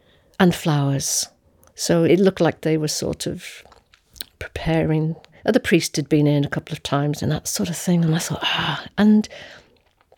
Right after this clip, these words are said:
oh, Chury, I woke up at four thirty on the day she died and I thought, "She's gone." And then I got a text to say,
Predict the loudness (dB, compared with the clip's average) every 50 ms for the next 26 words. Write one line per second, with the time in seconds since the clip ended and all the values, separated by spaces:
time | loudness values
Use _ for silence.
0 | _ _ 0 0 2 2 2 2 4 4 4 2 2 0 0 2 4 4 4 4
1 | 2 0 -4 _ _ 4 6 6 6 4 2 2 2 2 0 -2 _ -16 -18 -18
2 | _ _ _ -6 -6 -6 -2 2 2 2 2 2 -4 -6 -2 0 0 2 0 0
3 | -2 0 0 0 0 0 -2 -4 -6 -8 -8 -6 -6 -8 -8 -10 -12 -16 _ _
4 | _ _ _ -20 _ _ _ _ _ -16 -10 2 4 6 6 6 4 2 2 2
5 | 2 2 0 0 0 0 0 0 0 0 0 0 2 2 2 2 0 -2 -6 -10
6 | _ _ _ 0 2 2 2 2 0 -4 _ _ _ _ _ _ _ _ _ -20
7 | -20 _ -8 -4 -2 0 0 0 2 2 0 0 -2 _ _ _ _ _ _ _
8 | _ _ _ _ _ _ _ _ _ _ _ _ _ _ -20 -20 _ -20 -18 -18
9 | -18 -18 _ _ 4 6 6 6 6 4 2 0 -2 -2 -2 0 0 0 -2 -4
10 | -6 -6 -2 0 0 0 0 -2